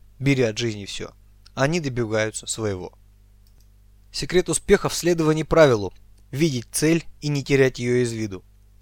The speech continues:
Концентрация ресурса на цели гарантирует результат. С коммерческими сми все ясно, их цель — прибыль. В погоне за этим они будут служить рынку. Фактически на данный момент это его инструмент. Армия врага в нашем тылу.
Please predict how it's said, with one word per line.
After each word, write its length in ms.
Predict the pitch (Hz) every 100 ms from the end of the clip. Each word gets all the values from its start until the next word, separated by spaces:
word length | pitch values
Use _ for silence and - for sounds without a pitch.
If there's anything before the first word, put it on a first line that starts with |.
| - -
Концентрация 640 | 139 139 143 143 123 117
ресурса 480 | 110 113 139 127 -
на 140 | 117
цели 260 | 113 165 165
гарантирует 720 | 120 120 117 - 143 139 123
результат. 440 | 101 104 95 101 - - - - - - - -
С 40 |
коммерческими 640 | - 165 202 - 151 165 160
сми 320 | - 190 - -
все 180 | - 185
ясно, 480 | 175 135 101 - - -
их 140 | 143
цель — 220 | - 156 -
прибыль. 300 | 156 110 87 - - - - -
В 100 | -
погоне 380 | 143 151 165 151
за 120 | 147
этим 360 | 175 175 110 - -
они 240 | 135 143
будут 360 | 135 151 151 139
служить 360 | - 120 117
рынку. 420 | 131 123 98 - - - - _ - _ _ _ _ _ _ _ - _
Фактически 540 | - 123 - 160 - 135
на 140 | 127
данный 320 | 120 147 143
момент 400 | 131 127 135 127
это 220 | 139 - 135
его 260 | 127 139
инструмент. 600 | 123 - 110 104 90 - - - _ _ _ -
Армия 440 | 139 131 120 117
врага 420 | 104 104 98 127
в 60 | 110
нашем 400 | 107 101 - 110
тылу. 340 | 104 95 -